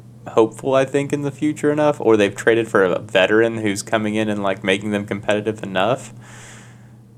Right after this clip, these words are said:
Um, but, like, any, any of, like, the, like, I could see the Steelers losing to the Ravens or, like,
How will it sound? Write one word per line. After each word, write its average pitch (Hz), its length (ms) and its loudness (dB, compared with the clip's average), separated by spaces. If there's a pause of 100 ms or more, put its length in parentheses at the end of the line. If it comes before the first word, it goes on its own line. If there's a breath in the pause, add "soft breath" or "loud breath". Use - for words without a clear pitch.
Um, 117 240 4
but, 127 140 8
like, 143 240 6
any, 165 400 4
any 175 220 2
of, 175 100 0
like, 165 300 2
the, 135 360 2 (600)
like, 147 160 4
I 160 40 2
could 156 120 4
see 175 100 4
the 151 100 4
Steelers 139 420 2
losing 127 460 -2
to 113 540 0 (360)
the 107 100 0
Ravens 127 720 2 (300)
or, 104 260 2 (420)
like, 92 460 2